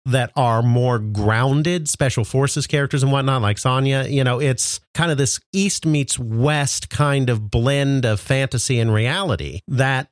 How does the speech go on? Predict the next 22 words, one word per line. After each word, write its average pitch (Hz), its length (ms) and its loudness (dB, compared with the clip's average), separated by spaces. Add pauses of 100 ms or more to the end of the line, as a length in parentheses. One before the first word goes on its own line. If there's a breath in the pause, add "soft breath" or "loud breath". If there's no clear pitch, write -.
is 123 680 0 (120)
Mortal 120 320 2
Kombat. - 640 -4 (1000)
And 143 120 2
of 131 80 -4
course, 170 320 0
they 147 120 0
use 143 180 0
the 143 80 -2
digitized 139 460 -2
graphics. 117 600 -2 (480)
For 165 80 2
the 147 80 0
first 220 280 -2
game, 180 360 0
they 139 100 0
just 139 300 -2
find 180 280 0
friends. 123 440 0
They 139 100 2
know 170 220 2
some 143 420 0